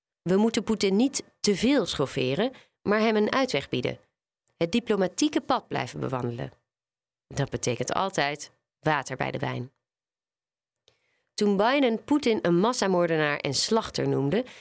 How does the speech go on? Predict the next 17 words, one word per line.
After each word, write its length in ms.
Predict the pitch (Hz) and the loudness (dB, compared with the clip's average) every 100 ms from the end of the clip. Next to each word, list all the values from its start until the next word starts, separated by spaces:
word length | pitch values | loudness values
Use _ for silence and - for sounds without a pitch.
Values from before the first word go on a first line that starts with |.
| - | -4
die 200 | 175 175 | -2 0
onmogelijk 600 | - 277 226 208 214 180 - | 2 2 4 2 0 -2 0
aan 120 | 160 | 0
de 60 | |
macht 220 | 160 226 - | 2 0 -2
kan 180 | 143 | -2
blijven, 400 | 139 135 139 220 220 - _ | 0 0 0 -2 -2 -12 _
werden 360 | 139 180 262 214 | -2 0 2 2
meteen 500 | 165 - 240 240 - | 2 2 2 2 0
alle 240 | 262 294 | 0 2
zeilen 400 | 160 196 233 180 | 2 2 2 0
bijgezet 640 | 143 180 208 185 190 190 | 0 0 -2 0 0 -2
om 120 | - 131 | -4 -6
de 120 | 120 | -4
toon 240 | 151 170 | -2 -2
te 120 | 170 | 0
matigen. 640 | 156 131 127 - - - | -2 0 -4 -8 -10 -10